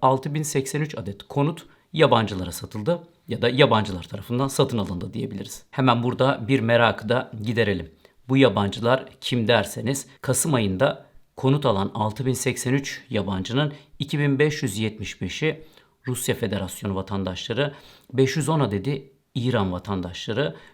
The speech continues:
üç yüz otuz bir adedi Irak vatandaşları ve iki yüz yetmiş yedi adedi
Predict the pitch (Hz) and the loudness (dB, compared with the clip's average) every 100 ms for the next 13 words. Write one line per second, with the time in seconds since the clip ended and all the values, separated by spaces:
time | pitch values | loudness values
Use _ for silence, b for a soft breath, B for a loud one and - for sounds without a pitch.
0 | B - - 127 131 135 120 156 117 101 | B -10 -6 -2 -2 -2 -4 0 0 0
1 | 120 151 - _ _ - 135 113 90 101 | -2 -4 -8 _ _ -2 2 2 -2 -6
2 | 101 95 90 87 123 135 139 B B - | -6 -4 -4 -6 -4 -4 -4 B B -12
3 | - - 131 98 107 107 113 - 113 113 | -10 -4 -4 -2 -6 -6 -10 -6 -2 -2
4 | 95 98 151 151 | -4 -2 -2 -4